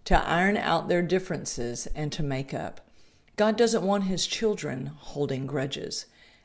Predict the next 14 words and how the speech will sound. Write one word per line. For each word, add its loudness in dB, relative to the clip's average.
And, 0
oh 4
yes, 0
Syzygus, 0
<laughs> -10
since 0
you're 8
right 4
there 4
to 6
help 6
them 4
work 2
things -2